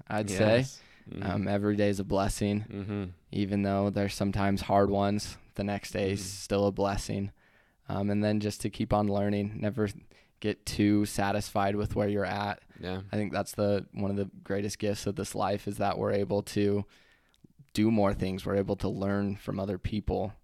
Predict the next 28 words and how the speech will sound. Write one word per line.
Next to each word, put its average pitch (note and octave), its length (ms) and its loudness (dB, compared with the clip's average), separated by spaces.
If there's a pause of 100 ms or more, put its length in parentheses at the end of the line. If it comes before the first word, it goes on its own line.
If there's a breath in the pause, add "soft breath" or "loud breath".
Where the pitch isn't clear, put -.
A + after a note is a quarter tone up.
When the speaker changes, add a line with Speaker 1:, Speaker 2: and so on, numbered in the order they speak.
(260 soft breath)
Speaker 1:
whether G2+ 280 -4
that's G2 220 -4
a F#2+ 60 -6
stranger G2 420 -2
on G2 120 0
the G2+ 60 -2
bus, G2+ 380 -2
in G2 80 -4
the G#2+ 80 -6
grocery G2 380 -2
Speaker 2:
Mm-hmm. G#2+ 100 -2
Speaker 1:
market, G2+ 360 -2
or G#2 120 -4
from G2+ 460 -4
your F#2 140 -6
mom G#2+ 280 -4
or A#2 80 -4
your G2+ 140 -4
dad G2+ 420 -2
or G2+ 220 -4 (400 soft breath)
a - 40 -10
brother G2+ 280 0
or F#2+ 80 -4
sister G2+ 640 0
or G#2+ 40 0
anything G#2 380 -2
like G#2 220 -2
that. G2+ 300 0